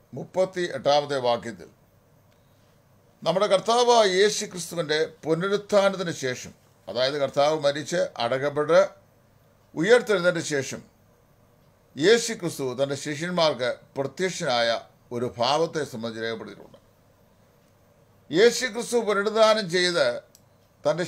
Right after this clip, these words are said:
ശിഷ്യന്മാർക്ക് പ്രത്യക്ഷനായപ്പോൾ ഈ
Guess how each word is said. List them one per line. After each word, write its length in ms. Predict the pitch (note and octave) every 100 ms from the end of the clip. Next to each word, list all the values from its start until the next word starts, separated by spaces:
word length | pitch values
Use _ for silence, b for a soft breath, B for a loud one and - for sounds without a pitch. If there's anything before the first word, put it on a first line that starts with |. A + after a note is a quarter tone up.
| E3+
ശിഷ്യന്മാർക്ക് 640 | E3+ G#3 G#3+ G3 F#3 E3+ D#3+
പ്രത്യക്ഷനായപ്പോൾ 800 | D3+ F3 D3 C#3 C#3 A2+ F#2 - - _ _ _ _ _ _ _ _ _
ഈ 140 | C3+